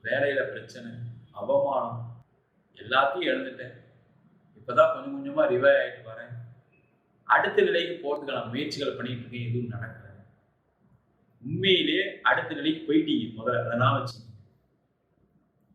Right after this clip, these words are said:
"இல்ல சார், எனக்கு இன்னும் கஷ்டம் நிவர்த்தி ஆகல, ஏழரை சனி முடிஞ்சுமே எனக்கு ஒண்ணும் நல்லது நடக்கல" அப்படின்னா உங்க சுயஜாதத்தை கண்டிப்பா பார்த்துக்கணும்.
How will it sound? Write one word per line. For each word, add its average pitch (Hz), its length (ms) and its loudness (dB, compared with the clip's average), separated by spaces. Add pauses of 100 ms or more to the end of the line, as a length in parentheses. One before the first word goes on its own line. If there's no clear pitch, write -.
(360)
"இல்ல 147 200 10
சார், - 600 2 (340)
எனக்கு 117 200 -12
இன்னும் - 200 -2
கஷ்டம் - 300 2
நிவர்த்தி 131 360 2
ஆகல, 107 320 2 (2000)
ஏழரை 147 280 2
சனி 139 160 0
முடிஞ்சுமே 156 440 4
எனக்கு 143 200 4
ஒண்ணும் 127 280 -6
நல்லது 123 280 2
நடக்கல" 117 280 2
அப்படின்னா 113 180 -2
உங்க 143 280 -4
சுயஜாதத்தை 131 480 4
கண்டிப்பா 110 280 -12
பார்த்துக்கணும். 107 600 -8